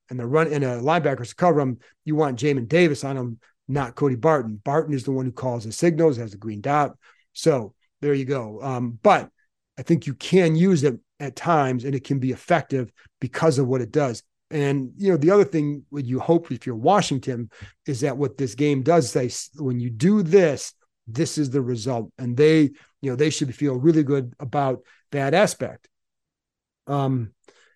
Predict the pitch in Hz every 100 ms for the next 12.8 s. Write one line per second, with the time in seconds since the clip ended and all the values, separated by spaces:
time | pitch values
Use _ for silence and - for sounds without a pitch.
0 | _ 156 139 - 220 151 147 - 202 -
1 | _ _ 123 156 151 135 117 135 - 147
2 | 151 151 127 147 160 123 131 113 - 156
3 | 120 - - - 131 156 185 185 185 156
4 | 165 160 143 127 127 139 135 127 117 113
5 | 151 - 131 117 143 107 160 151 - 151
6 | 143 - - - - 131 180 196 170 151
7 | 143 139 123 - 165 156 - - 160 175
8 | 165 - 131 135 175 139 - _ _ _
9 | _ 151 143 143 139 120 _ _ _ _
10 | _ _ - 127 170 170 151 170 160 -
11 | 139 131 127 113 147 123 160 151 123 120
12 | 156 156 123 - _ - 131